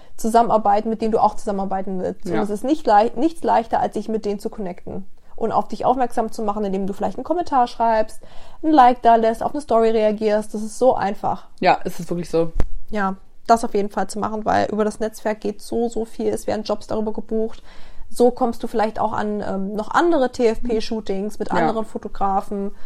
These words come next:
Speaker 2: Ja.
Speaker 1: Ähm, ja, also
Speaker 2: Und
Speaker 1: das
Speaker 2: vor-,
Speaker 1: ist extrem
Speaker 2: genau, und
Speaker 1: wichtig.
Speaker 2: dann halt auch gerade halt da auch anzufangen, wo man ist. Also nicht,
Speaker 1: Mhm.
Speaker 2: dass man jetzt irgendwelche High-End-Models anschreibt und dann erwartet, dass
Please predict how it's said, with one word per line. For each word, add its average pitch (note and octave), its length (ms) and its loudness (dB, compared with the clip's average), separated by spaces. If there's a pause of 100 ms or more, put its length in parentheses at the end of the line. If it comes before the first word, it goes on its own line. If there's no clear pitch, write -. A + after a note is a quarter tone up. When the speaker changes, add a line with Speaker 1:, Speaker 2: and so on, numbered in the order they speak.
(140)
Speaker 2:
Ja. F3+ 260 0
Speaker 1:
Ähm, G3+ 320 -6 (720)
ja, F#3+ 300 -4 (260)
also G3 400 -4 (160)
Speaker 2:
Und G3 80 2
Speaker 1:
das G#3 80 -2
Speaker 2:
vor-, G3+ 140 4
Speaker 1:
ist - 60 -4
extrem G3 220 -2
Speaker 2:
genau, G3 180 4
und F3+ 80 4
Speaker 1:
wichtig. F#3+ 120 4
Speaker 2:
dann G3+ 60 2
halt F#3+ 120 0
auch E3 140 -2
gerade F3 280 4
halt E3 200 0
da E3 160 4
auch - 100 -2
anzufangen, E3+ 460 -4
wo E3+ 60 0
man E3 180 0
ist. - 300 -2
Also D#3+ 140 0
nicht, E3+ 380 -4
Speaker 1:
Mhm. G#3+ 220 -2
Speaker 2:
dass G3 100 -4
man F3 120 2
jetzt D#3+ 180 4
irgendwelche E3 600 2 (160)
High-End-Models F3 460 2
anschreibt E3 500 0
und E3 140 0
dann D#3+ 100 0
erwartet, D#3+ 300 2
dass E3 200 0